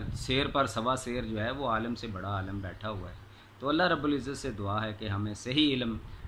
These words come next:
जो नबी पाक सल्लल्लाहु अलैहि वसल्लम ने कहा कि इल्मन नाफ़िअ, अल्लाह उससे हमें नवाजे जो हमारे काम भी आए, इंसानियत के काम भी आए, हमारी निजात का बायस भी बने और लोगों की निजात का बायस भी बने।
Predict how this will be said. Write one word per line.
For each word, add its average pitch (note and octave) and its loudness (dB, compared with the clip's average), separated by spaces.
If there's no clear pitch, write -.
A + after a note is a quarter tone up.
जो A2+ -2
नबी C3 2
पाक C#3+ 6
सल्लल्लाहु B2 -4
अलैहि - -
वसल्लम A2 -2
ने G#2 -4
कहा G2 -2
कि G2+ -6
इल्मन G2 -2
नाफ़िअ, F#2 -6
अल्लाह A2 -2
उससे B2+ 2
हमें A#2 4
नवाजे G#2+ 0
जो A2+ -4
हमारे G2 -2
काम B2+ 4
भी B2+ 0
आए, A#2 -2
इंसानियत B2 6
के D#3 0
काम B2 4
भी A#2 -4
आए, G#2+ -2
हमारी B2+ 6
निजात D3+ 6
का C#3+ 4
बायस A2+ 0
भी A#2 -4
बने G2 -6
और D3+ 6
लोगों F3+ 6
की E3 2
निजात G#2+ 0
का F2 -10
बायस E2+ -12
भी G2 -8
बने। F#2 -8